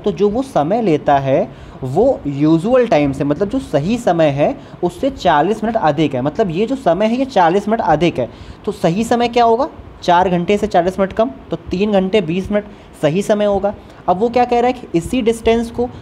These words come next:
अगर वो आठ से चलता है तो सही समय से वो X समय कम ले रहा है। तो कितना difference देखिए, पचास मिनट का difference है। कितने का है?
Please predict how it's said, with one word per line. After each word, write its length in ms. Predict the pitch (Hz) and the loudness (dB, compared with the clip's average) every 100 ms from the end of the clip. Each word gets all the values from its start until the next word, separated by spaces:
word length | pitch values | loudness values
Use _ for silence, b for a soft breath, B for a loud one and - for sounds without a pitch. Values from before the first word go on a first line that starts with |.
| B | B
अगर 200 | 160 196 | 0 2
वो 100 | 214 | 2
आठ 320 | 220 151 170 202 | 2 2 2 2
से 160 | - | -2
चलता 320 | 240 233 233 | 2 0 2
है 420 | 240 240 - - - - | 2 2 -6 -20 -20 -6
तो 120 | 247 262 | -4 -2
सही 400 | - 170 175 254 | 0 0 2 0
समय 320 | 262 196 190 | 0 2 0
से 140 | 185 233 | 2 2
वो 200 | 262 - - | 2 0 0
X 260 | 220 233 233 | 0 0 -2
समय 300 | 196 175 262 - | 0 0 0 0
कम 140 | 233 226 | 0 2
ले 220 | 180 147 | 4 4
रहा 100 | 131 | 2
है। 140 | 123 - - - - - | -2 -6 -14 -20 -16 -10
तो 60 | |
कितना 320 | - 214 330 254 | -4 -2 0 -2
difference 440 | 196 202 233 240 | 0 0 2 0
देखिए, 280 | 233 247 311 302 | -2 0 -2 0
पचास 500 | 180 - 180 180 196 | -2 2 4 4 2
मिनट 280 | 175 160 160 | 0 0 0
का 140 | - 143 | 0 0
difference 480 | 131 131 127 123 | 0 -2 -4 -6
है। 60 | - | -8
कितने 340 | - 151 202 | -8 -4 -2
का 140 | 220 240 | 2 2
है? 140 | 311 | 0